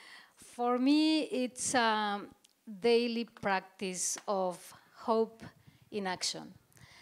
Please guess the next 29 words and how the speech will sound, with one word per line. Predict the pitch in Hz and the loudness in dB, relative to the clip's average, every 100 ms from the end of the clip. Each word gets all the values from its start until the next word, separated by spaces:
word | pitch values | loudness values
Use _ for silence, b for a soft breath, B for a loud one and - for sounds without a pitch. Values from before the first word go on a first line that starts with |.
| B | B
So | - - 226 214 208 | -2 0 2 0 -2
even | 247 254 262 254 | -2 -2 0 -2
though | 233 226 220 | -2 -2 0
I | 208 214 | -2 -4
think | - 226 214 | -4 -4 -2
we | 214 | -4
face, | - 233 214 214 202 - - | -4 -4 -2 -2 -4 -8 -8
uh, | 208 202 | -10 -10
challenges | - 214 208 202 196 190 | -4 -2 -2 -4 -6 -6
that | 190 | -6
are | 185 185 | -6 -6
humongous | 202 - 269 247 214 180 175 175 - - B B | -8 -6 -2 -2 -2 -6 -6 -6 -8 -12 B B
and | 208 208 | -8 -6
very | 202 226 | 0 0
difficult | 208 208 214 - 196 190 | 0 -4 -8 -10 -12 -10
to, | 202 185 180 - - | -10 -8 -10 -12 -12
to | 196 | -8
address, | 180 214 220 202 - - _ _ _ - _ - | -8 -4 -4 -4 -6 -12 _ _ _ -20 _ -10
I | 190 202 | -4 -2
ask | 202 208 220 | -2 -4 -6
myse-, | 196 165 202 190 | -8 -8 -8 -8
myself | 202 196 208 180 202 | -8 -10 -8 -8 -8
every | 175 180 | -10 -10
day, | 175 165 170 B B B B B | -10 -10 -12 B B B B B
"What | - 214 220 220 | -8 -2 -2 -2
can | 233 | -6
I | 214 | -6
do | 196 | -8
today | 196 185 165 165 165 | -12 -12 -8 -6 -8